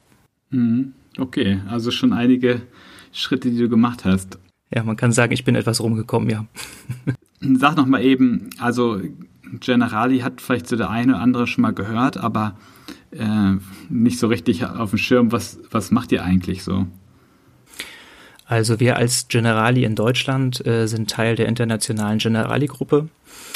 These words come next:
Speaker 2: Und hier in Deutschland ist es so, dass wir vom Prinzip her alles, was an Versicherungen, ähm, angeboten wird, also zum Beispiel K-F-Z-Versicherung, Lebensversicherung, Krankenversicherung,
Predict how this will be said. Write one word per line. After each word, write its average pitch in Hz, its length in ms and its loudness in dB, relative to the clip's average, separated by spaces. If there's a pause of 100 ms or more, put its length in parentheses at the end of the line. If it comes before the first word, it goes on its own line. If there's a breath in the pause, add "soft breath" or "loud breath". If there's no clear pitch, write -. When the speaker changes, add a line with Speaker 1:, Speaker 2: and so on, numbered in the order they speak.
(280 loud breath)
Speaker 2:
Und 117 320 0
hier 123 180 2
in 113 80 0
Deutschland 120 540 2
ist - 120 -6
es 123 140 -2
so, 120 220 2
dass 117 240 -2
wir 113 80 0
vom 113 220 -2
Prinzip 120 500 -2
her 117 180 0
alles, 127 400 0
was 120 320 -2
an 117 280 0
Versicherungen, 117 1040 0
ähm, 110 220 2
angeboten 120 720 0
wird, 123 220 2
also 107 200 0
zum 107 180 0
Beispiel 104 280 -2
K-F-Z-Versicherung, 113 1120 -2
Lebensversicherung, 113 1000 0
Krankenversicherung, 120 1080 0